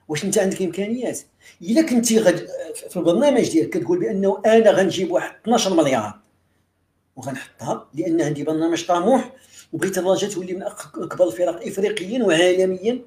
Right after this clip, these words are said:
واش تفهمنا؟ اذا كيخصني نوفر، انا كنوفر ميزانيه باش غنجيب شي دابا توازنه باش الفرقه تقلع مزيان وتمشي في المستوى العالي،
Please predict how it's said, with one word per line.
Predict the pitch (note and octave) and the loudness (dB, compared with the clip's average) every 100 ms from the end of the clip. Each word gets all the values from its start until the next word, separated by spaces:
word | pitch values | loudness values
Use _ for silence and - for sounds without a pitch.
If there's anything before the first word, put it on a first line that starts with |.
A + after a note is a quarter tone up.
| _ _ _ _ _ _ _ _ _ _ | _ _ _ _ _ _ _ _ _ _
واش | A2+ | -14
تفهمنا؟ | - G#3 C4 D4 - - _ _ _ _ _ _ _ _ _ - | -4 0 2 2 -2 -8 _ _ _ _ _ _ _ _ _ -6
اذا | E3+ D#3 F#3+ F#3+ | -2 4 6 4
كيخصني | F#3 E3+ - E3+ F#3 A3+ - - | 2 0 0 -2 -2 -2 -10 -8
نوفر، | D3 C#3+ - D3+ | -6 -4 -4 0
انا | D3+ F3+ | 2 2
كنوفر | F3+ F3+ E3+ F3 | 2 0 0 0
ميزانيه | E3 D#3 E3+ F3+ A3 | 2 2 0 0 -2
باش | D3+ | -2
غنجيب | D#3 D3 D3 | -4 -6 -8
شي | - D#3 | -8 -4
دابا | D3 D3+ | -2 -2
توازنه | D3 C#3 G3+ - F#3 G#3+ G#3+ - - - | -4 -2 0 0 -4 -8 -12 -20 -20 -8
باش | D3+ | -6
الفرقه | - E3 E3 | -6 -8 -6
تقلع | - D#3+ D3+ | -2 4 4
مزيان | D3 C#3+ G#3 | 4 4 4
وتمشي | G3+ - E3 | 4 0 -4
في | |
المستوى | C3+ C3+ - C3+ | -6 -8 -8 -8
العالي، | A#2 G#2+ - | -8 -12 -18